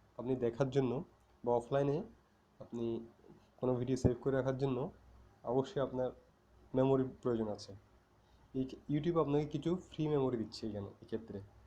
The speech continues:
আপনাকে কয়েক জিবি ফ্রি দিচ্ছে। এই, এক্ষেত্রে আপনার নিজস্ব যে ফোনের যে ফোন মেমোরি থাকে, কিংবা আপনার যে মেমোরি কার্ড, ফোনে যে মেমোরি কার্ড থাকে, ওই মেমোরি কার্ডে যে, যে, আহ, জিবিগুলা,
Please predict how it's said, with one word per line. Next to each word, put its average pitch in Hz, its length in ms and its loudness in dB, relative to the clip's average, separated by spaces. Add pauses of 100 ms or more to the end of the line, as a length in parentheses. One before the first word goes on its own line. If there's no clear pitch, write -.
আপনাকে 123 300 -4
কয়েক 123 320 0
জিবি 135 200 -2
ফ্রি 143 280 0
দিচ্ছে। 113 320 -4 (500)
এই, 131 220 2 (120)
এক্ষেত্রে 151 400 2
আপনার 143 260 4
নিজস্ব 135 400 2
যে 139 260 -2 (380)
ফোনের 143 280 6
যে 143 400 4
ফোন 131 160 0
মেমোরি 135 280 4
থাকে, 135 340 0 (560)
কিংবা 127 220 0
আপনার 127 280 0
যে 135 260 4 (920)
মেমোরি 131 360 2
কার্ড, 110 180 -2
ফোনে 127 240 -2
যে 123 100 2
মেমোরি 120 340 -2
কার্ড 135 240 -6
থাকে, 131 280 -4 (360)
ওই 127 80 -6
মেমোরি 131 200 0
কার্ডে 143 280 -2
যে, 131 320 0 (2000)
যে, 113 320 0
আহ, 107 720 -8
জিবিগুলা, 131 500 2